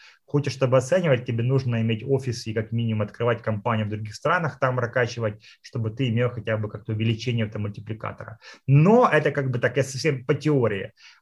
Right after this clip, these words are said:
А, но что хорошего, агентский бизнес так не оценивают,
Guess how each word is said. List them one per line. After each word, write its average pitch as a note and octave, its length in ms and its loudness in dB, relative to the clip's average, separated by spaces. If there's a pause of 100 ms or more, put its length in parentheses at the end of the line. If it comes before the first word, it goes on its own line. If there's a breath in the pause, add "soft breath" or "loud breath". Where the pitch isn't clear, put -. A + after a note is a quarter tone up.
А, C3 460 4
но E3 320 6
что - 200 2
хорошего, E3 640 4
агентский D3 560 0
бизнес E3 320 2
так C#3+ 240 0
не B2+ 80 0
оценивают, B2+ 640 -2